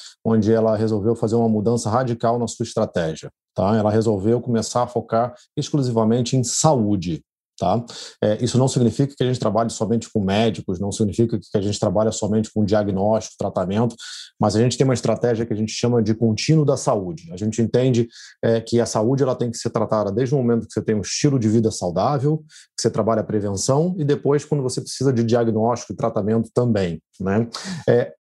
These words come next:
então, desse, nesse momento, a gente entendeu que, tomando uma decisão estratégica, algumas linhas de negócio não faziam mais sentido dentro da nossa,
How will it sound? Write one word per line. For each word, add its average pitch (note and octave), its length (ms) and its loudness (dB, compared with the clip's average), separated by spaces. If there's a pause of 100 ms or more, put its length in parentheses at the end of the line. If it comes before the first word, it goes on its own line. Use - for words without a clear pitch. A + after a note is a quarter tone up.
então, F3+ 160 2
desse, G3 300 2
nesse F#3 260 0
momento, D3+ 500 2
a C3+ 40 0
gente D3 200 -2
entendeu C3+ 380 0
que, B2 220 0
tomando C#3 320 0
uma E3 120 2
decisão A2+ 480 0
estratégica, A2+ 800 -2 (360)
algumas C#3+ 400 2
linhas C#3+ 320 2
de A#2+ 80 -2
negócio B2 560 0
não C#3+ 80 -2
faziam D#3+ 340 0
mais C#3+ 200 0
sentido B2 440 0
dentro A2+ 240 0
da G#2+ 80 0
nossa, G#2 420 0